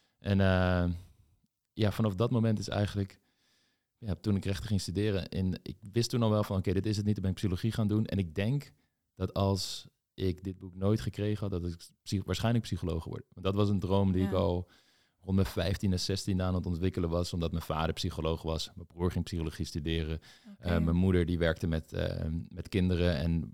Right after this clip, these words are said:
Speaker 1: eh, maar wel op een psychologisch vlak. Moeilijk opvoedbare kinderen, kinderen met A D H D en noem maar, maar op.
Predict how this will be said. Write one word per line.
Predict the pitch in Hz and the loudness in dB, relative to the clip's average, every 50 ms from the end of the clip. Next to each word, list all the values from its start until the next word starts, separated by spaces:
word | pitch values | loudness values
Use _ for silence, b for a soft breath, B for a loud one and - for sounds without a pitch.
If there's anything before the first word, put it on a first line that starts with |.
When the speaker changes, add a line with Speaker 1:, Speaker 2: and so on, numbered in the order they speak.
| - _ | -16 _
Speaker 1:
eh, | - 87 82 80 | -6 -4 -2 -2
maar | 82 82 82 | 0 0 0
wel | 92 92 | 0 0
op | 85 | 2
een | 98 95 | 2 0
psychologisch | - - 104 87 92 90 90 - 95 87 | 0 0 -2 0 2 2 2 2 -2 -6
vlak. | - - 101 113 - - | -6 -6 -6 -6 -6 -4
Moeilijk | 90 90 87 85 | -2 -2 -2 -2
opvoedbare | - - - 95 - 55 - 92 | -4 -8 -8 -6 -6 -4 -4 -4
kinderen, | - 135 123 120 110 101 113 | -2 0 2 2 2 2 0
kinderen | 101 - 101 85 85 85 | 0 0 -2 -2 -2 -2
met | 85 87 | -2 0
A | 87 | 0
D | 90 85 | 0 0
H | 90 95 | 0 -2
D | 110 117 123 120 113 | 0 0 2 2 2
en | 107 | 2
noem | 101 104 | 2 2
maar, | 104 101 | 2 2
maar | 101 101 | 0 0
op. | 98 101 98 - | 0 -2 -2 -4